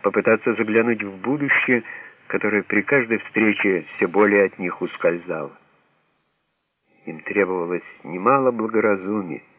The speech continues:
чтобы не дать воли своим объятиям. Альбен обожал Матильду и ни за что на свете не хотел, чтобы на неё обрушился гнев отца, который мог быть страшен. Однако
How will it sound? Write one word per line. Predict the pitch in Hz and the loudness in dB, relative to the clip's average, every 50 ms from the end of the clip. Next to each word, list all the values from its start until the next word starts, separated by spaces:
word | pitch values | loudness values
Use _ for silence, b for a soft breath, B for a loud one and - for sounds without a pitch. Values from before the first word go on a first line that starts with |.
| _ _ _ _ _ _ _ _ - - | _ _ _ _ _ _ _ _ -18 -8
чтобы | - 78 80 87 87 | -8 -6 -6 -4 -6
не | 95 90 | -2 2
дать | 98 113 110 - 101 90 | 4 4 4 4 0 0
воли | 101 110 110 113 101 - | 2 2 2 0 -2 -6
своим | - 92 101 101 101 101 | -6 -4 -2 -2 -2 -2
объятиям. | 95 87 80 76 85 87 95 - - - - 62 - _ _ _ _ _ _ _ _ _ _ _ _ _ _ _ _ _ _ _ _ _ _ _ _ _ _ _ - - | -4 -6 -6 -6 -4 -4 -4 -6 -8 -12 -14 -14 -16 _ _ _ _ _ _ _ _ _ _ _ _ _ _ _ _ _ _ _ _ _ _ _ _ _ _ _ 2 4
Альбен | 110 104 101 90 85 107 120 120 117 | 6 6 6 4 4 4 6 6 6
обожал | 113 98 95 98 92 90 - 110 123 147 156 | 4 4 4 4 4 4 6 6 6 6 4
Матильду | 151 151 151 147 - - 160 156 147 139 127 131 131 127 | 2 0 -2 -4 -2 0 0 2 2 2 2 2 2 2
и | - - 117 120 | 0 -2 -2 -2
ни | 131 139 139 147 151 135 | 0 0 0 2 0 2
за | 120 135 135 120 | 4 2 2 2
что | - - - - 165 180 | 2 -2 2 2 2 4
на | 175 175 170 - - | 4 2 0 -2 -4
свете | - 131 131 156 - - 92 | -2 0 0 2 2 -2 -4
не | 90 90 | -4 -4
хотел, | 85 - 87 - - 131 135 123 | -4 -4 -4 0 2 2 2 2
чтобы | - - - 85 78 85 | 0 -4 -6 -4 -4 -4
на | 87 98 | -4 -2
неё | 101 104 107 101 | 0 2 2 2
обрушился | 98 80 95 120 123 - - 120 101 - - 107 | 2 2 2 2 2 2 0 -2 -2 -2 -4 -4
гнев | 104 95 90 87 98 113 113 101 | -4 -6 -8 -4 -2 -2 0 0
отца, | 101 95 - - - - 123 143 156 156 B B B B B B B - | 0 -2 -2 -6 -2 2 2 2 2 0 B B B B B B B -2
который | 107 98 117 117 113 | 2 4 6 6 6
мог | 101 98 107 104 | 6 4 2 0
быть | 98 90 82 95 98 98 - - - | 0 0 0 0 0 0 -6 -14 -14
страшен. | - - 92 90 82 80 - - - - - _ _ _ _ _ _ _ _ _ _ _ _ _ _ _ _ _ _ _ _ - - | -10 -2 -2 0 0 0 -2 -4 -4 -6 -12 _ _ _ _ _ _ _ _ _ _ _ _ _ _ _ _ _ _ _ _ -2 2
Однако | - 98 180 - 139 208 214 - - 196 196 185 | 2 2 2 0 -4 -4 -4 -2 0 0 0 0